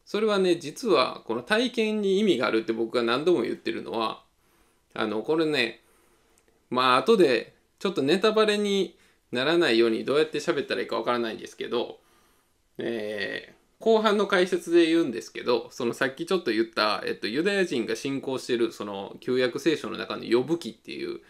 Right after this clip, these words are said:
えー、物語があって、で、それはヨブっていう主人公が、あの、どんどんどんどん、あの、起こる災難を、<laughs> あの、受けていくっていう、えー、この映画と本当にそっくりな物語になってるんですけど、それはね、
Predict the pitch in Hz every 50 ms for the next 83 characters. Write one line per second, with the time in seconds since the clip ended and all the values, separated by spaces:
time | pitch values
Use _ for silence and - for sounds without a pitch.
0 | _ _ - 101 98 98 110 117 120 117 113 110 - - - - - - - -
1 | _ - 147 135 - - _ _ _ _ _ _ _ - 131 131 127 - 190 196
2 | 214 202 202 185 135 - - _ _ - - 147 202 208 196 151 127 - - -
3 | 95 92 98 101 98 - - 117 113 117 117 107 104 - 92 92 98 101 107 107
4 | - - - _ _ _ _ _ - 101 101 98 95 101 110 123 - - _ _
5 | _ _ - 156 226 254 247 180 156 139 127 139 175 185 170 139 123 110 104 101
6 | 95 98 110 107 92 110 117 - 123 113 110 - - 156 143 147 143 139 131 117
7 | - - 95 104 98 92 - - - - - - - - 113 113 113 113 - 127
8 | 113 - 117 117 113 - 135 - - - - - - - - - - - - -
9 | _ - - 107 98 95 95 90 - - 190 202 202 196 185 185 170 131 110 -
10 | - 107 113 - 156 170 190 185 180 165 160 147 - 131 113 - - 156 135 113
11 | - 90 101 104 104 101 101 101 95 95 95 90 92 92 101 - - 110 107 107
12 | 101 92 98 - - - 101 104 110 98 - - - _ _ _ - 170 170 180
13 | 170 160 160 156 147 151 -